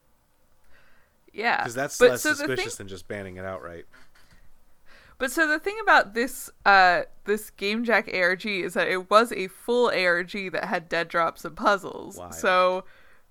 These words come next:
Speaker 1: today we're actually gonna talk about Cassie is Watching.
Speaker 2: Okay, so Cassie is Watching.
Speaker 1: So Cassie is Watching, um, started around, um, in early September twenty sixteen,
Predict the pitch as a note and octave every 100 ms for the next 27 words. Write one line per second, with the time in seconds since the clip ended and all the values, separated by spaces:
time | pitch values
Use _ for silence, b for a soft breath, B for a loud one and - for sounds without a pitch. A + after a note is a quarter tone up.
0 | _ - B3 C#4+ D#4 B3+ B3+ - A#3+ G3
1 | F#3 - F#3+ F#3 F3+ - - G#3 - A3
2 | F3+ G3 F3+ - - - - A3 F3 F#2+
3 | - A2+ - D3 D#3+ - F3 D#3 C3+ A#2+
4 | - F2+ D#2 - - - - - - -
5 | _ _ - b b b b b b -
6 | D4+ - E4 G4 B4 G4 D#4 D4+ C#4 -
7 | - G#3+ G3+ G3 - - - G#3+ G3+ A3
8 | A#3 A#3+ A3+ - - - - - - G3
9 | G3 F#3+ G3 G3+ G#3 G#3 G#3 A3 - -
10 | F#3 F3+ F3 E3+ E3+ E3+ G#3 - _ _
11 | _ _ _ _ _ _ _ _ _ -
12 | G#3 G3+ G3 F#3+ F#3 - G#3 B3 B3+ -
13 | C4 A#3+ G#3 G3+ G#3 G3+ G#3 F#3+ - -
14 | F3 E3 E3+